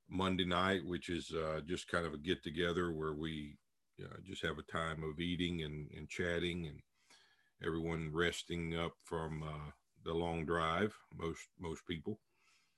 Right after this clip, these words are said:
And there'll be others coming in during the week, but, uh,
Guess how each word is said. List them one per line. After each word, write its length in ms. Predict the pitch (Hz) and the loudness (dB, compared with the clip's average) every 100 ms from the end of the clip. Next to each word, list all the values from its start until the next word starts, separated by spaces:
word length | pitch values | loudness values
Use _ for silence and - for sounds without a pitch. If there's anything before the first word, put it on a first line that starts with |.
| _ _ _ _ _ 98 | _ _ _ _ _ 0
And 160 | 95 | 6
there'll 140 | 110 113 | 8 8
be 160 | 110 - - _ _ _ | 4 2 -12 _ _ _
others 300 | 104 95 92 | 4 6 4
coming 380 | - 98 92 92 | 4 4 6 4
in 200 | 92 90 | 4 4
during 240 | 87 87 | 4 4
the 60 | 82 | 2
week, 320 | 90 107 90 - | 6 6 6 2
but, 300 | 90 87 80 | 0 2 2
uh, 400 | 85 82 80 | 0 0 -2